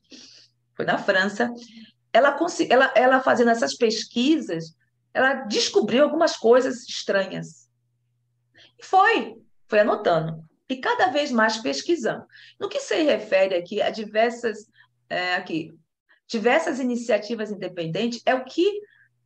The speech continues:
estamos falando, como Paulo Henrique de Figueiredo, que passou mais de vinte e cinco anos faz-, escrevendo livros, é, e cada vez mais estão surgindo livros. Por quê?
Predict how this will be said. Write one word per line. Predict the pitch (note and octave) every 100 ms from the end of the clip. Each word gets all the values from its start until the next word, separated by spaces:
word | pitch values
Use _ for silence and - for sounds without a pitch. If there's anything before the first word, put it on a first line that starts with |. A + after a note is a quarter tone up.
| _
estamos | G3+ - B3 C4 -
falando, | - - A#3+ A#3+ A3+ A3+ - - -
como | A3+ A3+ A#3 -
Paulo | G#3+ G#3+
Henrique | G#3 G#3+ -
de | A3
Figueiredo, | A#3 A3+ C#4 A#3+ -
que | G#3
passou | G3 G3 A3 - - -
mais | F#3+ C4
de | A#3
vinte | G#3 G#3
e | -
cinco | G3+ G3 A#3
anos | G#3 G#3 A3+ - - _ _ _
faz-, | E4+ F#4 A#3
escrevendo | A#3 C4 A#3 A3+ F3+ A#3+
livros, | A3+ G3+ G#3 G3 G3+ G#3+ - - _ _ _ _ _ _ _ _ _ -
é, | A3+ A#3 C4
e | -
cada | E4 F#4 D4+
vez | A3 G3+ -
mais | E3+ G3+ A#3+
estão | - B3+
surgindo | B3+ B3+ G#3 A3+ C4
livros. | C#4+ A3+ A3 A3 D4 - - - - _ _ _
Por | E4+ G#4+ - -
quê? | G#3+ E3 -